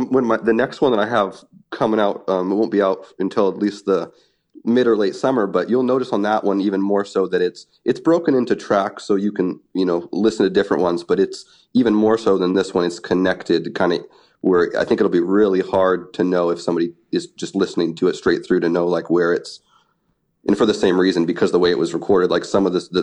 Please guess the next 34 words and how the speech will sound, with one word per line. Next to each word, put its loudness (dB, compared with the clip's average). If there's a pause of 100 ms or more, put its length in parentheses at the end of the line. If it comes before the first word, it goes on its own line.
the -4 (220)
second -2
track -2
was -4 (260)
specifically 0
recorded 0
off -2
the 4
end 2
of -2
the -8
first -2
track. -2
It -2
wasn't, -2
like, -2
a -8 (500)
completely, -2
but 0
it 2
actually 0
got 2
a 0
little 0
tricky -4
with -6
the, 0
uh, 0 (920)
gets 0
a 2
little 2
tricky -2 (180)
in 0
the 0